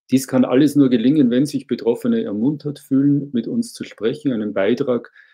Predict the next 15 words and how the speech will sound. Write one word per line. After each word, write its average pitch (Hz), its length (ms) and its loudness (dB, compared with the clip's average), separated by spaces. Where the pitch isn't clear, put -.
zur 107 160 -12
Studie 117 480 -2
zu - 160 -8
leisten 113 460 -2
und 123 140 0
wenn 107 120 -4
Betroffene 113 580 -2
das 104 160 -12
Gefühl 151 560 -6
haben, 117 300 -2
dass 127 240 -2
sie 117 100 -6
durch 113 220 -4
die 104 120 -8
Teilnahme 101 640 -2